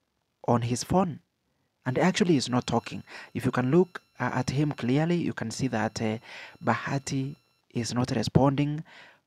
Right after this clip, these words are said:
or singing to that song. He is on his phone, most probably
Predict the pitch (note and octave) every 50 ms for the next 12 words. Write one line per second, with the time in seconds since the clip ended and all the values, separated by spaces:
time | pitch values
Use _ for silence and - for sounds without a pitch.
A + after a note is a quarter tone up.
0 | - - A#2 A2+ G#2 G2+ - - - B2+ C3 C3+ C3+ C3+ - - A2+ A2+ B2 C3+
1 | - - D#3+ D#3+ F3 F#3+ G3+ G3+ - _ _ _ _ _ _ _ _ _ _ _
2 | - - A2 G#2+ G#2+ - - A2 A2 A2 G#2+ - - - - C#3 D#3 C#3+ - -
3 | - _ _ _ _ _ _ _ _ _ _ _ _ _ A#2 A#2+ C3+ D#3+ F3+ E3+
4 | - - D#3 D3+ D#3 C#3+ D#3 D3+ D#3 D3+ D#3 E3